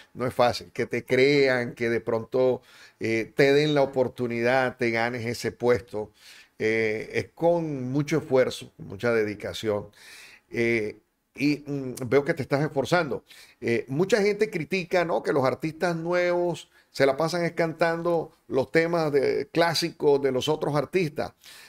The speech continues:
Eh, tú te esforzaste, como me lo decías ahorita, escogiste buenas canciones para tu trabajo, eh,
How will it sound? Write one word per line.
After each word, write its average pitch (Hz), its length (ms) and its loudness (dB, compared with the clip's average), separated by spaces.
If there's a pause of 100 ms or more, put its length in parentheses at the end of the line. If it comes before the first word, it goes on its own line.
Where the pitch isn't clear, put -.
(160)
Eh, 110 360 -8 (220)
tú 135 160 -2
te 139 80 4
esforzaste, 127 680 0
como 110 180 -4
me 107 80 -4
lo 107 140 0
decías 107 360 -4
ahorita, 110 600 -2
escogiste 113 480 -4
buenas 110 260 -4
canciones 113 420 -6
para 104 220 -6
tu 104 140 -14
trabajo, 113 600 2 (520)
eh, 113 600 0